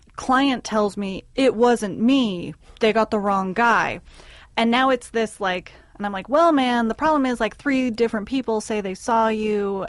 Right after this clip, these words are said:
and, you know, one of them's your mother, and she knows what you looks li-, look like, and blah, blah, blah." Um, and he goes, "No, I'm, I'm fighting it. It wasn't me."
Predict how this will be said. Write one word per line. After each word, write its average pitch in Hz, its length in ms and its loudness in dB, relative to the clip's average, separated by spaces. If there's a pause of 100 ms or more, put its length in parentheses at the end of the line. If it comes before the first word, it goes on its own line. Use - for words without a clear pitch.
and, 180 540 -8
you 190 160 -12
know, 165 120 -6
one 202 180 -4
of 202 80 -4
them's 196 180 -6
your 180 100 -6
mother, 226 420 2
and 180 160 -8
she - 160 -4
knows 220 200 -2
what 214 140 -2
you 208 100 -6
looks 202 300 -6
li-, 196 260 -4
look 196 200 -8
like, 185 180 -6
and 175 120 -8
blah, 196 180 -2
blah, 190 100 -4
blah." 190 280 -2 (600)
Um, 202 400 2
and 220 80 2
he 208 60 0
goes, 196 180 -2
"No, 233 240 6
I'm, 202 300 0 (380)
I'm 240 200 6
fighting 214 320 2
it. 202 120 0
It 196 120 -4
wasn't 180 420 -4
me." 175 360 -8